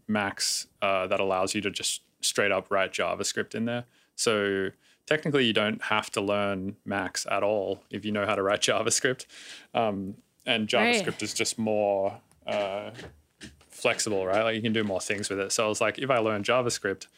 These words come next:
Speaker 1: I've both learned JavaScript and Max." <laughs> Um, like, for instance, my girl-,
Speaker 2: <laughs>
Speaker 1: my girlfriend Azuki, who made, like, the Spleeter device and who made, um, uh, she made a bun-, she's made a bunch of Max devices.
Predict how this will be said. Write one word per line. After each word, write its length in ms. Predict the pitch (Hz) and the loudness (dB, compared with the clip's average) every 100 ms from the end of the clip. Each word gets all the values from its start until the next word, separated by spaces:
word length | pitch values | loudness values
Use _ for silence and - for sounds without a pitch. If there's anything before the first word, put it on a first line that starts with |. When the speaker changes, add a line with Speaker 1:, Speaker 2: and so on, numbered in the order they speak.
| - _ - | -20 _ -4
Speaker 1:
I've 180 | 101 - | -2 0
both 280 | 113 104 113 | 0 2 0
learned 340 | 104 98 87 | 0 -2 -2
JavaScript 720 | 117 131 123 - 101 101 - - | 2 2 2 -2 -2 -2 -6 -4
and 220 | 117 113 110 | 0 2 2
Max." 600 | 110 95 - - 117 - - | 0 -2 -2 0 0 0 -2
<laughs> 40 | - - - - _ | -4 -12 -12 -16 _
Um, 300 | 117 98 95 - | -2 -2 -4 -2
like, 140 | 110 | 0
for 80 | 135 | 2
instance, 260 | 127 123 - | 4 4 4
my 80 | |
girl-, 240 | 104 104 104 | 4 2 2
Speaker 2:
<laughs> 100 | 101 | 2
Speaker 1:
my 120 | 104 | 0
girlfriend 460 | 101 107 - 113 104 | 2 2 2 2 2
Azuki, 560 | 101 95 107 110 104 | 0 0 0 2 0
who 100 | 104 | 2
made, 260 | 104 101 98 | 2 2 2
like, 200 | 104 95 | 0 0
the 60 | 98 | -2
Spleeter 460 | - 107 101 101 | -2 0 0 0
device 520 | 101 101 95 95 - | 0 0 2 2 0
and 180 | 104 98 | -2 -2
who 100 | 107 | -2
made, 280 | 98 95 98 | -2 0 0
um, 340 | 95 92 95 - - _ _ _ _ _ | -2 -4 -10 -14 -20 _ _ _ _ _
uh, 140 | 101 | -4
she 140 | 92 117 | -2 0
made 160 | 110 | 2
a 40 | 98 | 2
bun-, 220 | 95 95 - 101 | 0 -2 -6 -8
she's 240 | - 131 113 | -2 0 2
made 140 | 110 | 0
a 20 | |
bunch 240 | 95 92 - | 2 0 -2
of 60 | |
Max 240 | 101 92 - | -4 -4 -4
devices. 480 | 104 95 95 104 | 0 0 0 -4